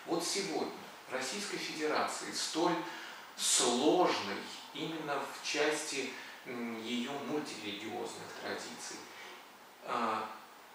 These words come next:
вот эти традиции ткут ткань в своих, э, в повседневных диалогах. Мы даем ощущение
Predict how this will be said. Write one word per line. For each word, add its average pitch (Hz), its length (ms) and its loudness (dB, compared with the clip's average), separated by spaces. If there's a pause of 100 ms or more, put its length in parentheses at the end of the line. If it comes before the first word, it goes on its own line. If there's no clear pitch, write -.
(1120)
вот 208 240 0
эти 190 260 0
традиции 156 920 0
ткут 196 340 -4 (240)
ткань - 460 2 (1500)
в - 60 -10
своих, 156 560 2
э, 147 300 6 (200)
в 151 220 0
повседневных 175 840 0
диалогах. 113 680 4 (1040)
Мы 196 400 2 (160)
даем 175 640 6 (240)
ощущение 147 1200 4